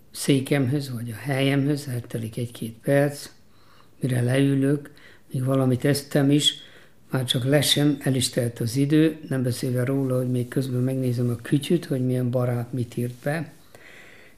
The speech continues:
és így tovább. És ebben az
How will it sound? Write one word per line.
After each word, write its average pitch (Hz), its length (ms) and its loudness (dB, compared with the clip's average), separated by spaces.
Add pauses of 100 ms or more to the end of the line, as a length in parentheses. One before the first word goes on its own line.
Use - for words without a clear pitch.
(120)
és - 180 0
így 135 140 2
tovább. 139 460 0 (1700)
És 135 180 2
ebben 135 280 4
az 110 240 -2